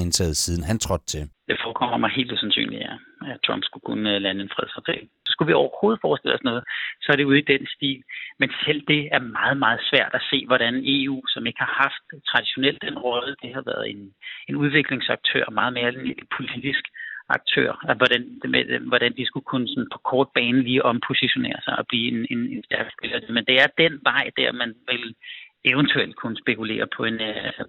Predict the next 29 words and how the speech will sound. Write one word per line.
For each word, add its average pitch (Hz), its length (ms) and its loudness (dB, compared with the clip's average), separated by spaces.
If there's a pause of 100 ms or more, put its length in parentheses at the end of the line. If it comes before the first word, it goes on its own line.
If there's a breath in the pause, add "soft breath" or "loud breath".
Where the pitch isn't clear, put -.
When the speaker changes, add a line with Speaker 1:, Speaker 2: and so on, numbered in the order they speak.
(100)
Speaker 2:
på - 60 -12
en, 104 180 -4
øh, 101 500 -4
åbning 113 420 0
af 107 100 -6
det 113 160 -2
her, 113 100 -2 (200)
eller 120 180 6 (300)
med - 80 2
en - 100 -2
ny 107 160 -2
amerikansk - 500 -2
præsident 117 380 2 (100)
på 110 60 0
et 101 160 -4
tidspunkt. 117 400 -2 (460)
Speaker 1:
Sagde 78 240 2
Mellemøst-ekspert 98 1120 4 (100)
Rasmus 69 500 -2
Boserup. 69 500 -6 (2500 loud breath)
I 135 60 6
dag 147 240 8
bliver 131 160 8
der 123 80 6
afholdt 113 480 2
konference 113 720 2
om 104 200 4
vores 95 340 4
fællesskab 107 580 4